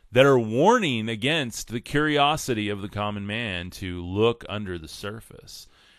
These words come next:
Yet you have ascended masters like Christ himself who came and he said, "The kingdom of God is within you." So what has to be,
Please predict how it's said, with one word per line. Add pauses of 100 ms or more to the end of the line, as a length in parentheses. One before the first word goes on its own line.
(120)
Yet
you
have
ascended
masters
like
Christ
himself
who
came
and
he
said,
"The
kingdom
of
God
is
within
you." (1000)
So
what
has
to
be,